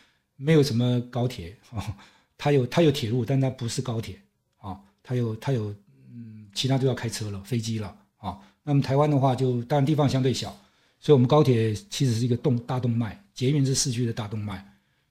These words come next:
那我们的公车的系统其实，呃，在我感觉上也没有什么太大变化，唯一最大的变化就是，呃，公车的站牌的标志，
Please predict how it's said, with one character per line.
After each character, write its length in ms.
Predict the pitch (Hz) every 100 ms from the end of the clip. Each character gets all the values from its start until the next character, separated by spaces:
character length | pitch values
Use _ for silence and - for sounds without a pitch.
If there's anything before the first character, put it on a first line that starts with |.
| _
那 280 | 143 143 131
我 100 | 117
们 100 | 107
的 60 | 135
公 180 | 143 147
车 160 | 143
的 80 | 135
系 160 | 127 127
统 140 | 110
其 180 | - 127
实， 320 | 110 113 113 _ _ _ _ -
呃， 160 | 113
在 160 | 107 165
我 100 | 123
感 160 | 117
觉 120 | 101 113
上 200 | 123 107
也 80 |
没 120 | 101 123
有 60 |
什 40 | 113
么 60 |
太 140 | 117 123
大 100 | 113
变 180 | 120 101
化， 80 | 104
唯 100 | 127
一 60 |
最 160 | 143 180
大 100 | 165
的 80 | 135
变 220 | - 127
化 180 | 110 117
就 80 | 110
是， 180 | 113 104 - _ _ _ _
呃， 400 | 110 107 104 104
公 200 | 139 151
车 200 | - 151
的 380 | 135 117 110 107
站 220 | - 127
牌 180 | - 107
的 80 | 110
标 260 | 147 139
志， 320 | 139 - 110